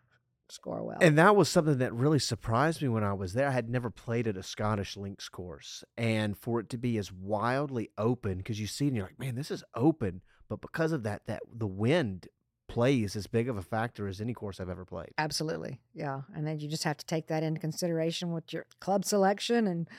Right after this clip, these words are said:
Speaker 1: and everything,
Speaker 2: And then
Speaker 1: right?
Speaker 2: the fairways, they play fast.
Speaker 1: Yep. Yep. And the greens.
Speaker 2: What do you think's maybe the most challenging, unique aspect of it? Is it that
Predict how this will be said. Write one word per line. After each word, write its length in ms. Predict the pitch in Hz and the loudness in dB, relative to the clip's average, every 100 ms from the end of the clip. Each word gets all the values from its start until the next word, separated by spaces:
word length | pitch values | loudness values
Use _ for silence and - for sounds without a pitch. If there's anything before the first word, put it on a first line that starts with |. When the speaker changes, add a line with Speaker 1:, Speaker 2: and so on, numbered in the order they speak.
| - - - | -20 -20 -4
Speaker 1:
and 120 | 175 | 2
everything, 440 | 196 214 156 - 147 | 4 4 2 -2 0
Speaker 2:
And 120 | 113 | 4
then 80 | 131 | 4
Speaker 1:
right? 80 | |
Speaker 2:
the 40 | - | 4
fairways, 720 | 143 208 180 101 113 147 - _ _ | 6 6 6 4 0 -4 -10 _ _
they 120 | 104 | -4
play 180 | - 208 | 2 2
fast. 520 | - 95 90 - - | 2 -4 -4 -6 -8
Speaker 1:
Yep. 240 | 151 147 - _ _ | -4 -4 -4 _ _
Yep. 180 | - 151 - | -6 -4 -2
And 180 | 185 | 0
the 40 | 202 | 2
greens. 380 | 202 202 170 - _ _ _ | 2 0 -2 -8 _ _ _
Speaker 2:
What 100 | - | 2
do 60 | 151 | 4
you 60 | 175 | 4
think's 260 | 185 156 | 2 2
maybe 180 | 165 156 | 2 4
the 80 | 147 | 2
most 220 | 139 - | 0 0
challenging, 680 | - 147 143 147 127 139 131 | 0 2 2 0 0 0 0
unique 320 | 123 131 123 | 0 0 0
aspect 500 | 117 120 - 113 - | 0 -2 0 -2 2
of 160 | 120 | 0
it? 100 | 110 - | 0 0
Is 240 | 123 120 | 0 0
it 160 | 123 - | -2 0
that 220 | 113 | 0